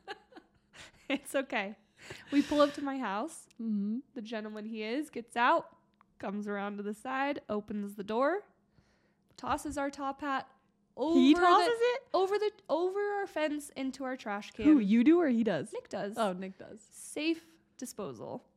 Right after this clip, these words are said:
Speaker 2: Boom.
Speaker 1: Don't even bring it in the house. Never saw that top hat again.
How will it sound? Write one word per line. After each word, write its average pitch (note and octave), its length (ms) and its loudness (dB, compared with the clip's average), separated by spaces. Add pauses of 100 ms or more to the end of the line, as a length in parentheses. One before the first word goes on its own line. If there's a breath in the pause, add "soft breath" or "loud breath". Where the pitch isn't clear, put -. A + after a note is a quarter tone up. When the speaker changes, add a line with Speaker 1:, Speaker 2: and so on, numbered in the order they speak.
Speaker 2:
Boom. F#3 500 -6 (120)
Speaker 1:
Don't C4 180 -2
even C#4+ 240 -4
bring B3+ 140 -6
it A#3+ 80 -8
in A3+ 140 -8
the G#3+ 60 -8
house. - 520 -14 (300)
Never G#3 180 -6
saw A3+ 200 -6
that G3+ 160 -6
top G#3 220 -8
hat G3+ 160 -6
again. G#3+ 400 -4